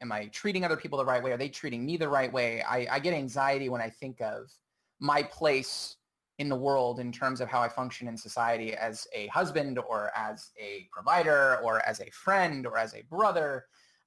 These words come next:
Um, and so there's already sort of an anxiety for me when I think of those things, and it's only manifest when I think about the fact that I could be doing things I'm not aware of that are hurting me or those around me.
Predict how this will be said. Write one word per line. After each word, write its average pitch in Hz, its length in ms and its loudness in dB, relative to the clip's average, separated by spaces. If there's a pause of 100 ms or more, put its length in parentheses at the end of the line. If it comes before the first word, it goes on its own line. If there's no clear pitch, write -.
Um, 135 320 4 (120)
and 139 500 0
so 151 560 0
there's 156 300 0
already 175 400 4
sort 151 180 -4
of 139 80 -4
an 139 80 -4
anxiety 127 720 -4
for 120 160 -12
me 113 240 -12
when 117 120 -10
I 110 80 -8
think 240 220 -8
of 160 120 -2
those 131 180 -2
things, 127 300 -6
and 127 120 -4
it's 127 140 -8
only 143 160 -6
manifest 143 680 -2
when 131 60 -6
I 120 80 -4
think - 180 -12
about 123 220 -2
the 117 60 -10
fact 113 360 -4
that 113 180 0 (440)
I 131 140 2
could 139 280 -6
be 131 100 -4
doing 143 320 -4
things 135 320 -4
I'm 127 120 2
not 120 180 2
aware 123 300 2
of 113 120 0
that 120 100 -2
are 113 220 -4
hurting 131 280 -2
me 113 140 -6
or 113 120 -4
those 113 220 -6
around 117 380 -4
me. 117 260 -12